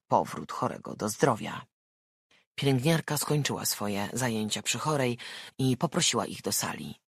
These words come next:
Kate leżała spokojnie, najwyraźniej pogrążona w głębokim śnie.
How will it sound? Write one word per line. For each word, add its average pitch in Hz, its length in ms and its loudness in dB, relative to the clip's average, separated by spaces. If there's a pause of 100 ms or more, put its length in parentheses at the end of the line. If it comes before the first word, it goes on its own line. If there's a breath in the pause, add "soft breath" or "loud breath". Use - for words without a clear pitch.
(400)
Kate 135 300 6
leżała 123 260 4
spokojnie, - 640 0 (420 loud breath)
najwyraźniej 127 720 6
pogrążona 120 640 2
w 101 60 -8
głębokim 117 500 0
śnie. - 400 0